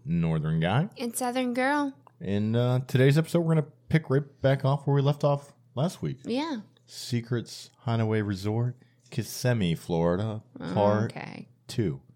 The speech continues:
Speaker 2: Yeah, part two.
Speaker 1: And, uh,
Speaker 2: We ran out of time last time.
Speaker 1: we're gonna spill the rest of the tea.
Speaker 2: We are.
Speaker 1: All that tea that's still in the cup is gonna come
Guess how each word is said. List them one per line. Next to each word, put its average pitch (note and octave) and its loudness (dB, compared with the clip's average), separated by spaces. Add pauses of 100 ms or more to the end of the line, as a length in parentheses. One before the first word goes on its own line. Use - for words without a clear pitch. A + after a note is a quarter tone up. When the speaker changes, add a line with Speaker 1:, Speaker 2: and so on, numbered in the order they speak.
Speaker 2:
Yeah, D4 0
part A#3+ -2
two. F#4 -6 (380)
Speaker 1:
And, E2 0
uh, D#2+ 0
Speaker 2:
We A#3+ -2
ran A#3+ 0
out A#3+ -2
of A3+ -6
time B3 -4
last A3 -8
time. - -16
Speaker 1:
we're G2 -2
gonna G2+ 0
spill G#2 -2
the F#2 0
rest F#2 -2
of D2 -6
the C2+ -2
tea. C3 -10 (100)
Speaker 2:
We G#3+ -6
are. B3+ -2
Speaker 1:
All - -2
that - -2
tea G#2 -4
that's E2+ -4
still G2 -4
in F#2 0
the E2 -2
cup - -6
is - -10
gonna - -2
come D#2+ -2